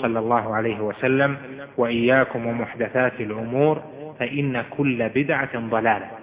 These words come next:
وهذا يعني أن نعكس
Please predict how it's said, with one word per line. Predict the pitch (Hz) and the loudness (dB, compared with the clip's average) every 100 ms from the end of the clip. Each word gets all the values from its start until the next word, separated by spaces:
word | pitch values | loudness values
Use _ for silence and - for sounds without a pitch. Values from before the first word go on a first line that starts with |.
| 110 - - - | -16 -18 -20 -8
وهذا | 107 113 127 127 135 135 127 127 | -2 2 4 4 2 -2 -8 0
يعني | 123 117 127 156 - 117 131 156 - 127 | 0 0 0 0 -2 -12 -18 -18 -8 0
أن | 135 160 165 - 139 | 0 0 -4 -10 -14
نعكس | 117 131 139 127 - 123 - | -4 2 4 4 0 -4 -2